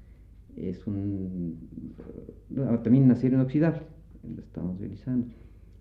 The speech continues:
Entonces el, el problema para con-, convertirme en escultor, pues, no me daba el menor trabajo.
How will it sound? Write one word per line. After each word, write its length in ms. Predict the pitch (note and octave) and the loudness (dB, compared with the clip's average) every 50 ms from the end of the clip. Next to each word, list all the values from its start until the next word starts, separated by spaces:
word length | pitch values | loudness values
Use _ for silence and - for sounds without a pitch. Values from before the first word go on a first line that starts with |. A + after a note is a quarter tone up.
| - - - | -20 -20 -12
Entonces 340 | - - C3+ C#3 C#3 C#3 C#3 | -8 -4 -4 -2 -2 0 2
el, 520 | C3+ B2 B2 A2+ G#2 G2+ F#2 F2+ E2+ E2+ - - - - - - - - - - - - - - | 4 6 6 4 4 2 0 -2 -4 -6 -8 -14 -18 -20 -20 -20 -20 -20 -20 -20 -20 -18 -12 -8
el 300 | F2+ F#2+ F#2+ F#2 F2+ - - | -6 -4 -4 -4 -6 -8 -4
problema 520 | - G#2+ A2 A#2+ C3+ D#3 D#3+ D3+ C3+ C3 B2 B2 A#2+ G#2+ G#2 - | -2 2 4 6 8 8 8 8 8 8 8 8 6 6 2 -4
para 580 | - G2 F#2 F2+ F2+ F2 F2 F2 E2+ D#2+ - - | -4 -2 -2 0 0 0 0 -2 -2 -4 -4 -8
con-, 140 | - C#2 - | -8 -8 -2
convertirme 600 | - A#2 A#2 A2 A2+ G#2+ - - C#3+ C#3+ D3 C#3 | 4 6 6 6 6 2 2 0 0 2 4 6
en 60 | B2+ | 6
escultor, 600 | A2+ G#2 - - G#2+ G#2 G#2 - A2+ A#2 A#2 - | 4 4 0 -4 -6 -6 -4 -2 -2 -2 -2 -4
pues, 320 | - G#2+ G#2 - - - - - - - - | -6 -8 -10 -10 -14 -20 -20 -20 -20 -18 -6
no 120 | A2+ A#2 | -2 0
me 100 | B2+ C3 B2 | 0 2 2
daba 180 | B2 B2 B2+ | 0 0 0
el 80 | B2+ A2 | 0 -2
menor 240 | G2 G2 G2+ G#2+ G#2 | -2 -2 -6 -6 -6
trabajo. 320 | A2+ A2+ A#2 C#3+ D3+ C#3+ | -6 -6 -6 -6 -8 -10